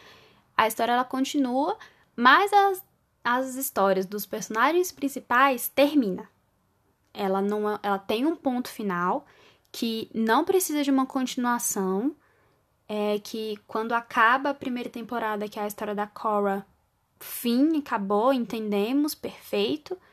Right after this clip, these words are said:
A gente vai pra segunda temporada, que é do, é do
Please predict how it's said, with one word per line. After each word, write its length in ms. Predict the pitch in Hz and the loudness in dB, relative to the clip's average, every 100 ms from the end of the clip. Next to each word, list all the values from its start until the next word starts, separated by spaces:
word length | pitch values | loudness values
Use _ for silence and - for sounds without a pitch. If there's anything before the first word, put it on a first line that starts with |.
| _ - _ | _ -20 _
A 80 | - | 0
gente 200 | 220 226 | 0 -2
vai 100 | 226 | -4
pra 140 | 233 254 | -4 -6
segunda 260 | 247 247 | -6 -8
temporada, 460 | 240 240 240 226 220 | -8 -6 -4 -4 -4
que 120 | 214 | -6
é 60 | 214 | -4
do, 640 | 226 226 226 220 214 196 180 _ _ _ _ _ _ _ _ - - | -2 -2 -2 -2 -2 -4 -8 _ _ _ _ _ _ _ _ -12 -6
é 80 | |
do 120 | 190 | -2